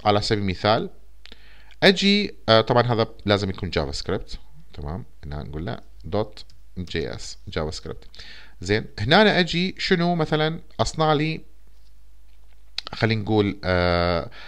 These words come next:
موديل، على أساس هذا الموديل أملي البيانات. فطبعًا هذا الموديل وين راح أرسله؟ للمونغوس. فأحتاج من الدي بي كونكت آخذ المونغوس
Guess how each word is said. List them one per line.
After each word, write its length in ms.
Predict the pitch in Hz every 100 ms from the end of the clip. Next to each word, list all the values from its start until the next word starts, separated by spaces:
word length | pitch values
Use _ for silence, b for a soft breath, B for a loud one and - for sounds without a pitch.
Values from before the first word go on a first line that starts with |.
| B B
موديل، 540 | 98 127 185 143 123 131 110
على 160 | 110
أساس 300 | - 151 -
هذا 120 | 160
الموديل 560 | 143 127 139 165 170 175 120
أملي 200 | 117 104
البيانات. 560 | 80 82 76 73 76 - B B B B
فطبعًا 360 | 123 185 180 185
هذا 140 | 180
الموديل 260 | 165 175 151
وين 160 | 180
راح 160 | 185 127
أرسله؟ 320 | 120 107 117
للمونغوس. 640 | 120 107 110 107 76 -
فأحتاج 440 | 92 - - 147 131
من 60 |
الدي 260 | 117 127 151
بي 80 | 135
كونكت 420 | 110 107 120 -
آخذ 260 | 101 -
المونغوس 580 | 92 85 82 98 - -